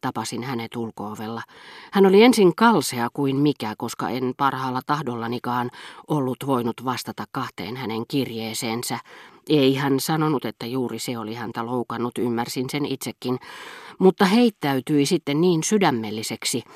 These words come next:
että minä en voi kohdella kuinka tahansa tällaista ystävää. Tuntuu siltä, että ainakin mitä häneen tulee, tässä on nyt kysymys ystävyydestä henkeen ja vereen saakka.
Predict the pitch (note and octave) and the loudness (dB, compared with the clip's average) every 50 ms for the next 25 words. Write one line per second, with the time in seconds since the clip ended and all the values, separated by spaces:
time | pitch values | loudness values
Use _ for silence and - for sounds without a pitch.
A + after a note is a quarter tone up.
0 | - - - - - - C#3 - D3 C#3 D3 D3 C#3+ C3+ B2+ - C#3+ D3 C#3 B2+ | -20 -20 -20 -16 -10 -8 -4 0 4 4 6 6 6 4 2 2 2 2 2 2
1 | B2 B2+ C3 A#2+ _ - - B2+ A#2+ A#2 - G#2+ G#2 G2+ G#2 A2+ A2+ _ - - | 2 0 0 -2 _ -4 -4 -4 -4 -4 -8 -8 -8 -8 -10 -10 -12 _ -4 -2
2 | C3+ B2 G#2+ - C3+ - B2 A2+ A2 A2 G2 A#2 A#2+ - - - - - A#2+ G2+ | -2 -2 -2 -6 -8 -10 -10 -8 -8 -8 -8 -6 -6 -8 -8 -10 -10 -10 -10 -10
3 | G2 F#2+ F#2+ A2 - - - - B2 - - - - - B2+ - - - _ _ | -10 -12 -10 -10 -10 -10 -10 -10 -10 -10 -10 -10 -12 -12 -10 -10 -12 -14 _ _
4 | _ _ _ _ _ _ _ _ _ _ _ _ - - - _ _ - D#3+ E3 | _ _ _ _ _ _ _ _ _ _ _ _ -20 -20 -20 _ _ 2 6 6
5 | E3 - F3 E3+ E3 D#3+ G#3 G3 G3 - E3 D3 C#3 - B2+ B2 D3 E3 E3+ C#3+ | 8 8 8 6 8 8 8 6 6 6 2 0 2 2 2 4 4 4 2 2
6 | B2+ - C3+ B2+ C3 C#3+ C3 B2+ B2 B2 D3 C3+ A2+ A2 A#2 A2+ A#2 B2 - D3 | 0 -2 -2 -2 0 0 0 0 -2 -2 -2 -4 -4 -4 -6 -6 -6 -6 -4 -2
7 | C3+ C3 C3+ C#3 C#3 C3 - - - - - - - - - - - D#3+ D3+ - | -2 0 0 -2 -2 -4 -6 -10 -16 -18 -16 -16 -16 -16 -10 -4 -2 0 0 2
8 | D#3+ D3+ D3+ D3+ D3+ - - E3 D3+ D3+ C#3 B2 B2+ B2 - - C#3 C3 - - | 2 4 4 4 4 4 2 0 2 2 2 2 0 0 2 0 -2 -2 -2 -8
9 | A2 A2 A2 A2+ A2 A2+ - - - A#2 G#2+ D#3+ D#3 B2 G#2 - - A2+ A2+ A2 | -8 -6 -6 -4 -4 -4 -4 -4 -4 -2 2 2 2 2 0 -2 -6 -8 -6 -6
10 | A#2+ B2+ B2+ B2+ D3 D3+ - C3+ B2 B2 B2 B2 B2+ - D#3+ D3 A#2+ A2+ _ - | -6 -6 -4 -2 -2 -2 -2 -2 -4 -4 -4 -4 -2 -2 -2 -2 -2 -4 _ -12
11 | - A2 | -12 -12